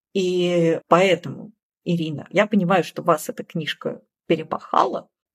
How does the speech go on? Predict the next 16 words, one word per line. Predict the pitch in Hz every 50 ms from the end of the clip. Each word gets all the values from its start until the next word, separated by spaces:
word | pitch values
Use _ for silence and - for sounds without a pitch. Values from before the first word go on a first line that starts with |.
| _
Меня | - 196 185 190 214 185
она | 156 165
тоже | 170 175 165 165
в | -
своё | - - 165
время | 160 143 143 139 135
перепахала, | - 175 160 147 - 160 147 - - 208 294 359 302
и, | 214 - - -
конечно, | 175 - 165 165 180 180 170 - - 156
после | - - 165 165 - 165
этого | 170 170 - - 156
мне | 156 151 151
было | 143 156 151 151
как-то | 156 151 151 - - - -
очень | 196 196 180 175 170 - 165 151 143
трудно | - 175 175 175 175 170 170 147 139 139